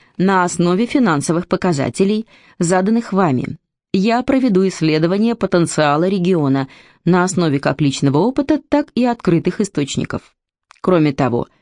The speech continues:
круг клиентов, которые могут быть интересны вашей компании, я знаю по прошлой работе, так что смогу с ними предварительно пообщаться. Параллельно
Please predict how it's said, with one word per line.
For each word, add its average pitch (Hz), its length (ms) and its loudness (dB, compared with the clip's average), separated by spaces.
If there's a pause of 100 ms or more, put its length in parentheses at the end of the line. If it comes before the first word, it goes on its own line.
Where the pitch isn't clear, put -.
(240)
круг 240 340 2
клиентов, 180 680 0
которые 160 380 2
могут 151 380 2
быть 147 220 0
интересны 156 480 0
вашей 135 280 -2
компании, 139 720 0 (300)
я 175 240 4
знаю 160 360 0
по 196 160 0
прошлой 147 380 0
работе, 165 480 -2
так 233 200 -2
что 254 160 -2
смогу 170 440 0
с - 100 -6
ними 190 220 2
предварительно 139 760 0
пообщаться. 139 720 -4 (280)
Параллельно 202 680 2